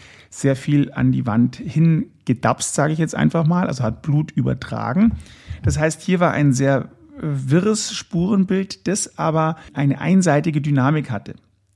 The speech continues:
Wenn ich eine Auseinandersetzung im Badezimmer gehabt hätte, wo die eine Person geschubst wird oder flieht oder eine Stech-, Messerstecherei ist,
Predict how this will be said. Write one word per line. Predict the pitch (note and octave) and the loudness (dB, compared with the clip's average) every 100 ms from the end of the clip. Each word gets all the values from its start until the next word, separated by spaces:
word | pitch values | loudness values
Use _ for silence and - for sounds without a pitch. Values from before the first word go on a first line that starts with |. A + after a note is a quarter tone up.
| _ | _
Wenn | A#2+ C#3 | -2 -2
ich | C3+ | -2
eine | - C3 | -4 -2
Auseinandersetzung | D3+ B2+ A#2 G#3 A3 D#3+ C#3+ C#3 | -2 -2 2 4 4 2 0 -2
im | B2+ | 0
Badezimmer | A2+ B2 B2+ B2+ A#2+ | 0 -2 0 0 2
gehabt | A#2 A2 - | 0 -6 -6
hätte, | B2+ B2+ - - | -8 -6 -10 -8
wo | A2 A#2+ | -6 -6
die | A#2+ - - | -8 -8 -2
eine | D3+ D3+ | 0 0
Person | D3 C#3 C3+ C#3+ C3+ - - | 0 -2 2 2 2 -4 -14
geschubst | - D#3 F3 E3+ - C3+ | -6 0 0 0 -4 2
wird | C#3 C3+ | 2 2
oder | - C3+ C3+ | 0 -2 -2
flieht | C3+ - C#3+ D#3 D3+ - | -2 -6 -4 0 0 0
oder | C#3+ C#3 | 0 2
eine | C3+ | 2
Stech-, | - C3 B2+ | 2 -2 0
Messerstecherei | A3 C#3+ D3 - C#3+ C#3 B2+ C#3 | 0 2 0 -2 -2 0 2 2
ist, | A2+ A#2 | 0 -4